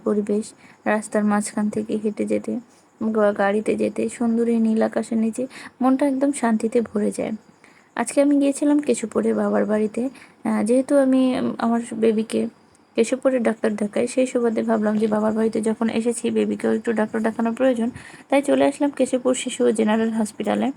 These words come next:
আমি আগেও বলেছি যে আমি আমার বেবিকে সবসময়, আহ, এই কেশবপুরের এই কামরুল স্যারের ডক্টরের, আহ, হসপিটালেই দেখাই।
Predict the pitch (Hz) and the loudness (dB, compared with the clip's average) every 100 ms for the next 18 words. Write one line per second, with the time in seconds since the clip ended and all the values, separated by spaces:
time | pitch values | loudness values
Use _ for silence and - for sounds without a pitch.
0 | - _ _ _ _ _ - - 285 285 | -10 _ _ _ _ _ -6 0 2 4
1 | - 233 233 277 254 240 233 240 240 233 | 2 0 2 2 4 4 4 2 2 0
2 | - 220 208 214 214 208 220 214 214 226 | 0 0 0 0 0 0 0 0 0 0
3 | 240 226 - 220 220 254 226 214 214 - | 0 -2 -2 -2 -2 -2 -4 -2 -2 -2
4 | 220 220 - 220 226 233 226 226 - - | -2 -2 -2 -4 -4 -4 -4 -6 -10 -20
5 | _ 226 220 214 214 - 214 214 226 226 | _ 0 2 0 -2 -2 0 2 0 -2
6 | 233 233 214 214 220 233 240 240 - - | -2 -2 0 -2 0 2 2 0 -4 -10
7 | - 214 208 214 214 214 220 - 240 247 | -8 -4 -2 -2 -4 -4 -6 -6 -4 0
8 | 247 226 233 214 269 | 2 2 0 -2 -2